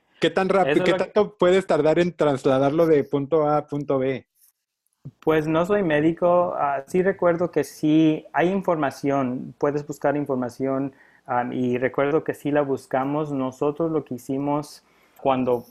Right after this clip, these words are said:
Speaker 2: pues, ya nos decidimos que íbamos a, a hacer esto, eh, nos dimos un año del momento que dijimos, "Bueno, si vamos a hacer esto, hay que empezar el próximo verano". So, nos dimos un año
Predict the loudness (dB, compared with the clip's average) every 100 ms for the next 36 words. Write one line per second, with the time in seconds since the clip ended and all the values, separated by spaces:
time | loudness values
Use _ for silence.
0 | _ -2 -2 -2 -2 0 0 0 -2 -4
1 | -4 -4 -6 -4 -2 -2 -4 -4 -4 -4
2 | -6 -6 -4 -4 -4 -4 -4 -4 -6 _
3 | _ _ _ _ -8 -4 -4 -6 -4 -2
4 | 0 0 -2 -2 -2 0 -2 -4 -8 _
5 | -4 -2 -2 -2 -2 -2 -2 -2 0 0
6 | -2 -6 -4 -2 -2 -6 _ _ -4 -2
7 | -2 -6 -6 -2 -2 0 -2 0 0 -2
8 | -4 -6 -6 -10 _ _ -6 -4 -2 -2
9 | -2 -2 -4 0 0 2 0 -6 _ _
10 | _ _ _ _ _ _ _ _ -8 -2
11 | -4 -2 -2 0 0 -2 -6 -14 _ _
12 | _ -4 -4 -4 -2 -2 -2 -4 -6 -4
13 | -4 -4 -8 -10